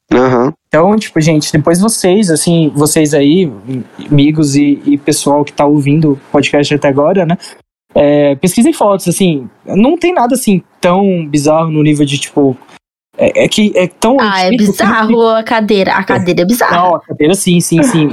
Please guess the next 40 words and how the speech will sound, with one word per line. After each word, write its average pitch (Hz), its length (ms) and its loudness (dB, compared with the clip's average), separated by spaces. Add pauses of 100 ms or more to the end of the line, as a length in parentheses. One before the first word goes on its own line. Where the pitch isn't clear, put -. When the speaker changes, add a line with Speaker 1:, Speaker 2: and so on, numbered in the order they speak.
(120)
Speaker 2:
mas 147 380 -2 (260)
tenta 202 280 0
olhar 196 240 2
como 202 320 -2
se - 120 -8
fosse 185 300 -2
mentira, 190 420 0 (100)
<laughs> - 120 -2
que - 120 -6
aí 202 120 2
é 190 60 0
mais 202 240 -2
fácil. - 360 -6 (380)
Mas 175 140 2
não 202 120 2
é 202 60 2
mentira, 202 360 0
é 143 40 0
verdade. 143 480 -2 (420)
Só 156 220 0
que 165 320 0
é, 160 500 0 (100)
é, - 40 0
be-, 147 200 -2
é 180 100 0
bem 175 180 0
legal 214 240 0
de 160 80 -6
ver 175 80 0
as 170 120 -2
fotos, 170 260 -2
porque - 280 -2
você 185 380 0 (400)
vê 175 220 2
que - 180 -2
é 202 40 2
muito, 214 540 0
muito, 190 380 0
muito 175 420 0
tenso. 123 480 -2